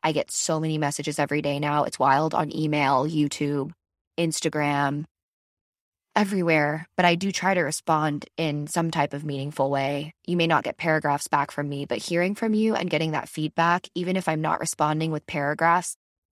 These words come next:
it informs what I do. So just know that I read every single thing.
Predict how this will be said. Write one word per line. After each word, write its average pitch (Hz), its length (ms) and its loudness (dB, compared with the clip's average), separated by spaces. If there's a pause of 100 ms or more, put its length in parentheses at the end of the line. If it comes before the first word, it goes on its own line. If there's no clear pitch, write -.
it 196 120 4
informs 185 600 0
what 151 100 -2
I 131 120 -2
do. 160 260 -4 (360)
So - 120 -4
just 180 220 -4
know 160 320 2
that 139 120 -2
I 143 100 0 (100)
read 156 320 0
every 156 240 0
single 147 300 -6
thing. 156 420 -2